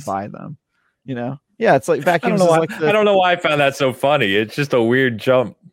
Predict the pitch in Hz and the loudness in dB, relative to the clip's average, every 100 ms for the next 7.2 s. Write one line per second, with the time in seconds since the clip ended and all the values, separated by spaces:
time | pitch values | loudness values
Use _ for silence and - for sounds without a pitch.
0 | - 113 107 104 95 92 92 - 87 165 | -20 -12 -8 -8 -4 -2 -2 -4 -4 -2
1 | 165 170 180 - 180 90 156 147 151 - | 0 0 2 0 0 -2 -4 -6 -10 -6
2 | 139 139 _ - 127 - 151 147 135 123 | -6 -6 _ -8 -8 -6 -6 -4 -6 -6
3 | 123 110 107 110 110 - 113 104 101 101 | -6 -8 -10 -10 -12 -12 -12 -12 -12 -14
4 | 131 - - 107 98 - _ _ 104 - | -16 -18 -12 -10 -10 -12 _ _ -20 -14
5 | 113 101 101 110 95 92 - _ _ - | -12 -12 -14 -12 -14 -14 -20 _ _ -10
6 | 117 107 107 95 135 117 - 135 117 110 | -6 -6 -8 -4 -2 -2 -6 -6 -4 -4
7 | 101 101 | -6 -10